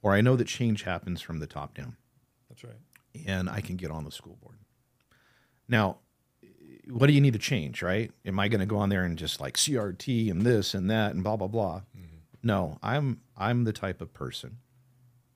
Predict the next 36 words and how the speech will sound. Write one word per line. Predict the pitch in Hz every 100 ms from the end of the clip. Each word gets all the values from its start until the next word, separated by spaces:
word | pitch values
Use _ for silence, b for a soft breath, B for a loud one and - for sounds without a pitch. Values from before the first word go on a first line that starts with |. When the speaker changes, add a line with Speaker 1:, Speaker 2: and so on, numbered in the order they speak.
| _ _ b b b b _
Speaker 1:
Like, | 101
I | 120
got | 110
two | - 104
kids | - - - - _ _ _ _ _ _ - - -
that | 80
I |
love | 78 92
very | 82 82 73
much. | 65 64 - - - _ b b b b
I | -
have | 98 110 87
one | 82 90
that | 110 113 _ _ _ _ _ -
is | 87
gay, | 95 73 - _ _ _ _ _ _ 92
Speaker 2:
Mm-hmm. | 78
Speaker 1:
okay? | 90 175 _ _ b b b b b b -
And | 98 85 80 80 76 -
I, | - 127 123 - _
I | 95
have | 92 165 170
to | -
think | 98 - 127 120
to | -
myself, | 92 73 - - 71 64 - - _ _
"What, | 113 104 117 131 135
what | 120 147 -
would | 147 107
Dylan | - 98 104 87
say? | - - 78 65
What, | 92 117
how | - 160
would | 139 101
Dylan | 101 92 73
feel, | - _ - 110 -